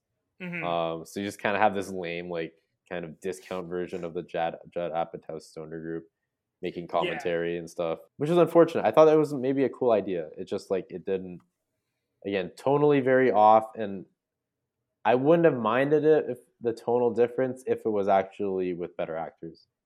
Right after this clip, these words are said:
Speaker 2: and funnier.
Speaker 1: Mm-hmm.
Speaker 2: So yeah. Anyways, like, again, I, I saw Crazy Rich Asians. It's the only other movie I saw with Henry Golding.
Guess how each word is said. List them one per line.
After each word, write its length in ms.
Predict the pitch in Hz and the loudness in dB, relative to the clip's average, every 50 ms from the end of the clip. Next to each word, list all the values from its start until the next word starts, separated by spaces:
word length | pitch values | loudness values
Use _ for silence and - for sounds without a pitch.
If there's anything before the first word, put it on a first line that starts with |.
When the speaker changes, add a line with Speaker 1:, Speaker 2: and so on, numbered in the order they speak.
| _ | _
Speaker 2:
and 140 | 82 85 82 - | -16 -16 -12 -8
funnier. 340 | - 87 - 78 78 80 | -8 -8 -8 -10 -14 -14
Speaker 1:
Mm-hmm. 340 | - 190 180 185 175 - 151 147 _ _ _ _ _ | -14 -14 -14 -14 -14 -16 -18 -20 _ _ _ _ _
Speaker 2:
So 140 | - - 95 | -12 -6 -6
yeah. 100 | 85 - - _ - | -6 -6 -8 _ -6
Anyways, 400 | 123 131 117 92 76 - - - _ _ _ _ - | -2 -2 -2 -2 -4 -6 -10 -20 _ _ _ _ -2
like, 160 | - 113 113 - | 0 0 2 4
again, 340 | - 113 120 117 123 113 95 | 4 2 4 6 4 4 4
I, 360 | 90 101 110 117 120 113 107 - _ _ _ _ - | 4 4 4 4 2 0 -4 -10 _ _ _ _ 0
I 140 | 98 107 110 | 0 0 0
saw 460 | 113 - - 139 131 127 123 123 123 | 0 0 4 6 8 10 10 8 8
Crazy 380 | 120 - - 123 120 113 117 117 | 6 2 -2 -2 -2 -2 -2 -2
Rich 180 | 110 107 - | -2 -2 0
Asians. 520 | 98 101 101 95 104 101 101 98 90 - - | 0 -2 -2 -2 -2 -6 -6 -6 -8 -12 -16
It's 100 | 95 - | -12 -8
the 80 | 104 101 | -6 -4
only 120 | 101 104 | -2 -2
other 160 | 104 107 104 | 0 -2 -2
movie 220 | 95 95 95 95 92 | -4 -4 -4 -4 -4
I 40 | |
saw 220 | 90 - - 95 92 | -4 -2 -2 -2 -2
with 100 | 90 87 - | -2 -4 -8
Henry 260 | - 90 90 85 85 | -12 -12 -10 -10 -10
Golding. 540 | 82 87 85 87 85 85 85 85 85 85 87 | -8 -8 -8 -8 -8 -8 -10 -12 -12 -14 -18